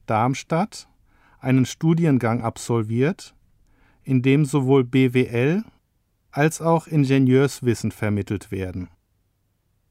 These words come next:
Das Studium fand er sehr anstrengend, hat es aber mit einer guten Note abgeschlossen, weshalb er auch den Job bei Siemens bekommen hat.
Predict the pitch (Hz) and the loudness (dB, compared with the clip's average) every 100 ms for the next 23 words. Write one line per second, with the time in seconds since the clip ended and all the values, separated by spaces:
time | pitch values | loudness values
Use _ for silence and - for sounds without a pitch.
0 | _ _ _ _ _ _ - 135 - - | _ _ _ _ _ _ -4 -4 -4 0
1 | 175 170 185 190 190 _ - 143 147 131 | 2 4 2 2 -2 _ 0 0 0 -2
2 | 135 127 117 127 131 - 117 104 95 92 | 2 0 2 0 -2 -6 -4 -4 -4 -10
3 | - - _ _ _ _ _ _ _ _ | -16 -20 _ _ _ _ _ _ _ _
4 | - 156 165 - 160 156 190 165 - 135 | -4 -2 -4 -2 -2 0 2 0 0 0
5 | 123 - 160 165 180 135 139 139 147 120 | 0 0 -2 0 0 2 0 -2 -4 -6
6 | - - - 110 92 87 90 87 _ _ | -6 -6 -6 -4 -6 -6 -10 -12 _ _
7 | _ _ _ _ _ _ _ - 127 - | _ _ _ _ _ _ _ -4 -2 0
8 | 131 151 170 151 131 - 131 107 123 156 | 0 2 -2 0 -2 0 -2 -2 -2 -2
9 | - - 127 117 - 147 139 123 - 110 | -4 -2 -2 0 0 2 2 0 -4 -8
10 | - 104 98 90 90 - - | -6 -4 -6 -8 -12 -14 -20